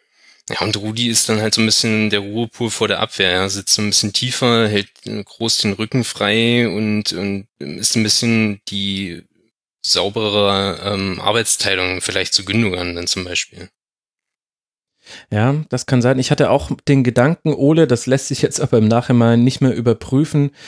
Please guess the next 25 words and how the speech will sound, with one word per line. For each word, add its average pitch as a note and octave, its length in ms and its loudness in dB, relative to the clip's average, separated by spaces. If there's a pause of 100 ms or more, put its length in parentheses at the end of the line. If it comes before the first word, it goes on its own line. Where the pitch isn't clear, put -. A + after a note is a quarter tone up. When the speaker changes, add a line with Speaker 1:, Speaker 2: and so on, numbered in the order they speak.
(240)
Speaker 2:
dass A#2+ 160 2
man B2 200 6
vielleicht B2+ 440 2
mit B2+ 100 2
einem B2 160 4
Rudi D3+ 260 2
auf B2 120 -2
dem B2+ 120 2
Platz - 280 0
noch A#2+ 140 4
mehr B2 180 6
Möglichkeiten A#2+ 680 2
gehabt G2+ 320 0
hätte, A2 240 2
auch G2+ 120 0
die A2+ 120 0
Formation A2 760 4
noch A2 220 2
zu G2+ 200 -2
wechseln, A2 360 2
wenn's G2 240 2
nötig A2 320 2
gewesen F2 400 -2
wäre. E2+ 240 0
Also G2 240 2